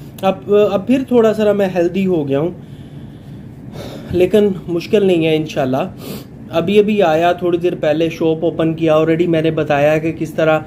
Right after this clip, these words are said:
curtains ऊपर करते हैं और सारा आपके साथ मैंने share किया है इस तरह करके। ले जी, बहुत शुक्रिया आपका देखने का।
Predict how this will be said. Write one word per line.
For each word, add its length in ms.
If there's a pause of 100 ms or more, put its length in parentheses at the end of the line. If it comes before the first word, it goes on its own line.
(280)
curtains 460
ऊपर 240
करते 400
हैं 80
और 120
सारा 460 (320)
आपके 240
साथ 200
मैंने 220
share 260
किया 300
है 120 (320)
इस 180
तरह 200
करके। 360 (400)
ले 80
जी, 120
बहुत 360
शुक्रिया 400
आपका 200
देखने 380
का। 280